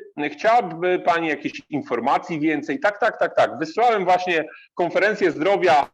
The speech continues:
e, doktora Kardasza z Rzeszowa. Obejrzała całą, słuchajcie, wysyłajcie z wirtualnego, bo widać od początku do końca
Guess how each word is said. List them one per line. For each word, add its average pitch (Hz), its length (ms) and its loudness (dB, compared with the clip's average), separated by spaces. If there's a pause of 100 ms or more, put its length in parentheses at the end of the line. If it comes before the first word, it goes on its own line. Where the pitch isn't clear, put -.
(220)
e, 147 340 2
doktora 165 340 2
Kardasza 123 720 2
z 120 120 -8
Rzeszowa. 127 600 0 (500)
Obejrzała 214 680 4
całą, 147 480 4
słuchajcie, 180 420 -2
wysyłajcie 208 580 0
z 165 60 -4
wirtualnego, 156 1000 2 (220)
bo 170 200 2
widać 202 420 0
od 190 200 -4
początku 208 540 -2
do 160 180 0
końca 180 540 2